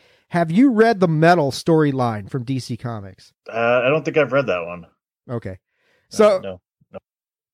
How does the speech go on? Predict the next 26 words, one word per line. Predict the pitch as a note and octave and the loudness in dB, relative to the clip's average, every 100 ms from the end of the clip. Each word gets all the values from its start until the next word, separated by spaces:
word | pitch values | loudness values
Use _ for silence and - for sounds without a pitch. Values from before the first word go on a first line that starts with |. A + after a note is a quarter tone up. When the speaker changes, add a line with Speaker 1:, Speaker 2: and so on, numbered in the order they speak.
| _ | _
Speaker 1:
it's | F#3 F#3 | -2 0
like | G#3 E3+ | -2 0
basically | A#3+ D4 C#4+ A3 | 0 0 0 2
all | A3 | 2
these | G#3 | 0
different | - G#3 E3+ - | 0 0 -2 -2
Batmen | C#3 D#3 D#3+ D#3+ | -2 -2 -2 -2
from | C#3+ C3 | 0 -2
different | B2+ D#3 D3 | -2 -2 0
dimensions | C3 B2 C3+ D#3 D3+ - | 0 -2 -2 -2 -4 -2
come | D3+ D3 | 0 2
in, | C#3 | 0
and | B2+ | 2
there's | F#3 G#3+ | 4 2
some | - A2 | 2 -4
really | B2+ D3 A#2 | -2 -2 -4
fucked | - B2+ - | -4 -6 -4
up | B2 - | -6 -6
ones. | G#2 G2+ G#2 | -8 -8 -8
Like | B2 - | -8 -4
the, | A#2+ A#2 | -4 -2
uh, | A2+ | -2
Batman | G#2 C#3 D3+ D3+ D3 | -2 -4 0 2 4
Who | C#3+ C3+ | 4 4
Laughs | B2+ C3+ C3+ | 2 0 -2
Forever | - C3 C3 C3+ C#3 | -6 -2 -2 0 -2